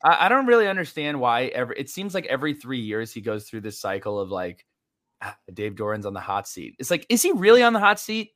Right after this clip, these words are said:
He just, he wins nine games every single year. Um, N C State's a pretty tough place to play. He, uh, <laughs> I'll give, uh, I'll give,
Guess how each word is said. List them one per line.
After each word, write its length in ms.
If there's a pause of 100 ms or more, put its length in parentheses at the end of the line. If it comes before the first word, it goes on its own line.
(160)
He 100
just, 300 (100)
he 140
wins 260
nine 240
games 320
every 160
single 320
year. 360 (200)
Um, 500
N 140
C 140
State's 260
a 40
pretty 180
tough 260
place 220
to 80
play. 380 (440)
He, 440 (500)
uh, 460 (240)
<laughs> 260 (1000)
I'll 80
give, 240
uh, 40
I'll 160
give, 260